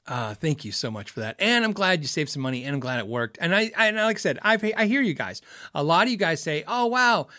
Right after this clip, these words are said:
I, I asked for Sweetwater, or I asked some company for a deal and they gave it to me." And I hear a lot of you go say, "I asked for a deal and I don't." And like I said, there's nothing wrong with asking for the deal. Um, there, there's nothing wrong. Uh, like I said, I do it. It's my personal way of doing it. I do it with politeness. And,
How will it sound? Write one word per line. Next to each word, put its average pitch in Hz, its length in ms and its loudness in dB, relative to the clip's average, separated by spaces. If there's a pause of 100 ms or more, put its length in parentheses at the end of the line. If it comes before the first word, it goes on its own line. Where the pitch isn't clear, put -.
(160)
I, 175 240 0
I 175 120 2
asked 196 340 0
for 196 140 -2
Sweetwater, 185 400 0
or 156 200 4
I 156 40 4
asked 170 240 0
some 160 180 -2
company 156 300 -2
for 143 100 -4
a 135 60 -4
deal 151 120 -2
and 143 80 -4
they 127 40 -6
gave 131 140 -2
it 123 60 -10
to 139 60 -6
me." 135 80 -4
And 120 80 -6
I 117 40 -6
hear 127 120 -6
a 123 60 -4
lot 117 100 -4
of 117 60 -4
you 113 40 -6
go 107 160 -8
say, 120 140 -10
"I 113 40 -6
asked 110 240 -8
for 117 60 -10
a 104 60 -8
deal 104 140 -10
and 95 100 -12
I 95 40 -14
don't." 104 340 -12
And 104 100 -14
like 101 160 -12
I 107 60 -8
said, 101 300 -14 (300)
there's - 120 -20
nothing 113 280 -10
wrong 120 180 -8
with 123 100 -10
asking 107 440 -14
for 104 160 -16
the 98 80 -14
deal. 92 380 -16 (400)
Um, 90 340 -14 (320)
there, 110 180 -16
there's 107 220 -12
nothing 107 320 -10
wrong. 90 180 -16 (380)
Uh, 107 140 -8
like 104 120 -10
I - 40 -12
said, 98 300 -14
I 135 180 4
do 156 200 -2
it. 156 220 -2
It's 120 220 -12
my 131 240 -4 (100)
personal 139 420 -2
way 127 140 -4
of 120 80 -8
doing 127 240 -6
it. 123 160 -8
I 117 80 -10
do 104 160 -10
it 95 60 -12
with 95 160 -16
politeness. 117 520 -10
And, 208 380 0